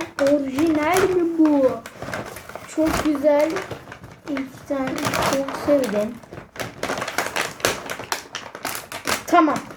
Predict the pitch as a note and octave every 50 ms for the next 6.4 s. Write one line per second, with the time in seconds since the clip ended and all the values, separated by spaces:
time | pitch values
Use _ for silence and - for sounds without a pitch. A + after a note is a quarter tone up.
0 | - - - - - - _ _ _ - D#4+ C#4 A#3+ C4 D4 D4 C#4+ C#4 - G4+
1 | G4 - E4+ F4+ F4 D#4 D4 C#4 C#4 - - C#4 C4+ - - - _ _ _ _
2 | _ _ - - - - - - - - - - - - - - _ _ - -
3 | - A#3 C4 C#4+ - D#4 D#4+ D#4+ D4+ - - - - _ _ _ _ _ _ _
4 | _ _ _ _ _ _ _ - - - _ _ - - D#4+ E4 D#4 D#4+ - E4+
5 | F4 E4 D4+ E4 D#4+ E4 E4+ E4+ E4 D#4 D4+ D4+ D4 C#4+ - E4+ E4 D#4+ - D4+
6 | C4+ C4 B3+ C4+ C4+ C4+ -